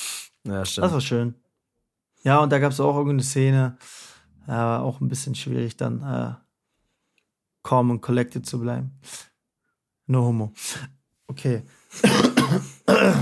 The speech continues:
Speaker 2: Dann fand ich eine gute, eine gute, ähm, Frage von Ivory unterstrich Bödi.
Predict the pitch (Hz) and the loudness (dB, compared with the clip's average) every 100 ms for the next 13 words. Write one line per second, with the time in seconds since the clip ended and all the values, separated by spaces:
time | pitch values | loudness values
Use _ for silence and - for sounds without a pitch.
0 | 67 - - - - - - 180 190 196 | -2 -8 -20 -20 -20 -20 2 4 6 4
1 | 160 156 151 147 143 135 147 139 143 131 | 4 2 2 6 6 6 2 2 2 4
2 | 135 131 123 123 117 113 113 - 123 127 | 4 4 4 4 4 0 -6 -2 2 2
3 | 165 190 - - _ _ _ _ - 139 | 0 -6 -18 -20 _ _ _ _ -2 2
4 | 131 135 - - _ 156 202 185 202 214 | 4 2 -6 -20 _ 6 8 8 6 8
5 | 196 190 180 185 139 - 196 180 247 - | 8 6 4 2 2 4 6 6 4 0